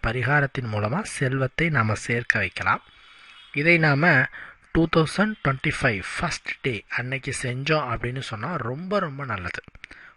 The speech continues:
ரொம்ப, ரொம்ப நல்லது. இது வந்து வருடம் முழுவதும் உங்களுக்கு குறைவில்லாத செல்வ கடாட்சத்தையும் குறைவில்லாத ஒரு, ஒரு பண வரவையும் கொடுக்கக்கூடிய பரிகாரமாக இது அமையும். டூ தௌசண்ட் ட்வென்டி ஃபைவ் ஃபர்ஸ்ட்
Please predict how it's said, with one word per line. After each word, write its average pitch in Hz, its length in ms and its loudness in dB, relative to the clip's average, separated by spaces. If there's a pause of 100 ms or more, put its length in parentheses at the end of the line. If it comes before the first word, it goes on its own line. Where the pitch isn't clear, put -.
(140)
ரொம்ப, 160 320 4
ரொம்ப 147 220 4
நல்லது. 110 360 -4
இது 117 120 -6
வந்து 165 380 0 (320)
வருடம் 156 540 2
முழுவதும் 160 640 2
உங்களுக்கு 131 540 -6 (120)
குறைவில்லாத 160 720 -4
செல்வ 143 400 -4
கடாட்சத்தையும் 131 920 0 (100)
குறைவில்லாத 147 880 -4
ஒரு, 107 320 -4 (460)
ஒரு 135 220 -2
பண 175 420 0
வரவையும் 135 600 0
கொடுக்கக்கூடிய 139 960 0
பரிகாரமாக 131 920 -2
இது 143 340 -2
அமையும். 101 760 0
டூ 127 240 -4
தௌசண்ட் 190 420 -4 (100)
ட்வென்டி 113 280 -6 (140)
ஃபைவ் 151 240 0 (680)
ஃபர்ஸ்ட் - 380 -2